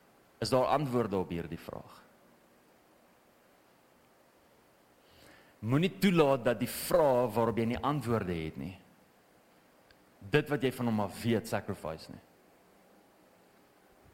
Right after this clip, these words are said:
Kom ek sê dit in Engels. Maak vir my meer sin in Engels. Never sacrifice what you know about God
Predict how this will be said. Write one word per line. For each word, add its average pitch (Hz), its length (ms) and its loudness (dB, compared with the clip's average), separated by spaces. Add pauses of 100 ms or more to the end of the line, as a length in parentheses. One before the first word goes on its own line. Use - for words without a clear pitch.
(240)
Kom 131 140 2
ek 123 80 -4
sê 131 100 2
dit 120 160 -2
in 107 80 -4
Engels. 92 380 -6 (500)
Maak 101 160 -2
vir 113 140 -4
my 101 160 0
meer 98 180 -2
sin 87 280 -8
in 69 100 -12
Engels. - 240 -18 (500)
Never 170 320 4
sacrifice 151 800 2
what 123 320 2
you 123 160 2
know 127 640 4
about 104 380 -2
God 85 260 -2